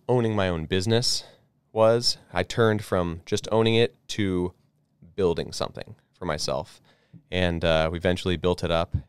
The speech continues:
and my wife, you know, had the, the itch to move back home. Um, and so I said, "Why not? Let's, let's,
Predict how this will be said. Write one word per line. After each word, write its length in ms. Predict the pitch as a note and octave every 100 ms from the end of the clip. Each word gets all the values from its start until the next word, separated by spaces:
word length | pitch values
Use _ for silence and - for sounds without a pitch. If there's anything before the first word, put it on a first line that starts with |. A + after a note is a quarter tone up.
| _
and 720 | F2 F2 E2+ D#2+ D#2+ D#2 D2+ - - - -
my 120 | E2+
wife, 420 | D#2+ D#2+ E2 -
you 80 | E2
know, 160 | D#2 E2
had 220 | E2 D#2+
the, 280 | D#2 D#2 F#2+ _ _ _ _ -
the 120 | -
itch 220 | G2 -
to 80 | -
move 240 | F#2+ F2+ -
back 220 | F2 E2+
home. 360 | - F2 G2+ B2+ _ _ -
Um, 420 | F2+ F2 E2 E2 - _ _
and 180 | E2+ E2+
so 260 | E2 E2
I 60 | E2+
said, 280 | E2+ F2+ F2+
"Why 180 | F2 F#2
not? 320 | F#2 A2 C#2+
Let's, 420 | D#2+ E2+ - -
let's, 360 | - F2 -